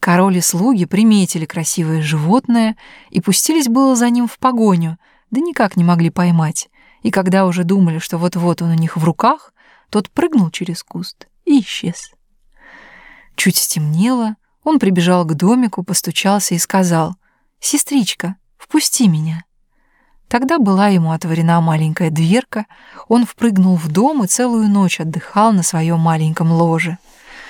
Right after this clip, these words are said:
На другое утро охота продолжалась снова. И когда козлёночек заслышал звук рогов и порсканье егерей, он опять стал тревожиться и сказал:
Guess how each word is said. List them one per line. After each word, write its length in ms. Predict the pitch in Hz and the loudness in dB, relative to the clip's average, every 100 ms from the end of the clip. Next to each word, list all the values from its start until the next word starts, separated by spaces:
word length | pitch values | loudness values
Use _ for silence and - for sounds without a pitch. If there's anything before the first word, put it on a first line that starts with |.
| - - - - - - | -20 -20 -20 -20 -20 -2
На 120 | 180 180 | 2 4
другое 380 | 185 180 196 | 2 2 0
утро 500 | 170 175 269 349 240 | 0 0 -2 -2 -2
охота 340 | 180 - 269 247 | -2 -2 -2 -2
продолжалась 640 | 202 170 165 175 180 175 | -2 -2 0 0 0 0
снова. 580 | - 175 175 160 160 185 _ _ _ _ _ _ _ - | 0 2 2 2 -2 -8 _ _ _ _ _ _ _ -4
И 100 | 190 | -2
когда 260 | 185 175 | 2 0
козлёночек 680 | 170 175 170 196 185 165 175 | 0 -2 2 2 2 0 -4
заслышал 480 | 170 - 180 165 170 | -4 -2 -2 -2 -2
звук 320 | 151 170 - | -2 -4 -4
рогов 560 | 160 160 185 226 262 - | -6 -2 2 2 0 -4
и 120 | 180 | -8
порсканье 720 | - 175 - - 156 156 160 | -2 -2 -2 -2 0 2 0
егерей, 640 | 165 170 156 170 214 233 _ - - - 311 | 0 2 4 4 2 0 _ -20 -20 -8 0
он 120 | 339 | 2
опять 300 | 311 269 - | 2 0 0
стал 220 | - 214 | -2 -2
тревожиться 640 | 190 185 233 254 190 - | 0 2 2 0 0 -2
и 60 | 185 | -2
сказал: 600 | - 196 180 185 165 | -2 0 2 2 2